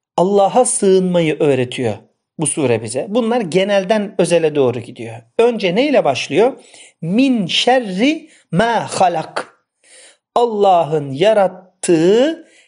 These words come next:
her şeyin kötülüğünden bir kere sabahın, bizi sabaha kavuşturan Rabbimize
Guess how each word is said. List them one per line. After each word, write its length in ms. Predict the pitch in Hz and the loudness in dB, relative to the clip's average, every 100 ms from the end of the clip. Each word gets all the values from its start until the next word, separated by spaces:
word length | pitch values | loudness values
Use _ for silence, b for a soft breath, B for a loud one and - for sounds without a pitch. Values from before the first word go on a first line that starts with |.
| B | B
her 560 | - - 233 339 339 254 | -12 -2 2 2 0 -2
şeyin 800 | - 233 240 311 403 415 - _ _ _ _ | 0 2 2 2 0 -4 -10 _ _ _ _
kötülüğünden 1040 | - 196 208 190 185 185 185 220 220 233 b b b b _ | -4 0 2 4 4 2 0 0 -2 -10 b b b b _
bir 100 | 196 | -4
kere 460 | 185 175 196 214 B B | 0 2 2 0 B B
sabahın, 840 | - - 151 160 151 127 196 156 127 | -12 -2 2 4 2 2 -2 -2 -4
bizi 180 | 151 | -4
sabaha 460 | 170 156 151 143 170 | -2 0 0 0 0
kavuşturan 680 | 160 147 143 - 151 151 127 B B - | 2 0 -2 -2 0 -2 -8 B B -2
Rabbimize 920 | 151 143 147 139 127 160 123 - _ | -2 0 -2 -2 0 0 -2 -12 _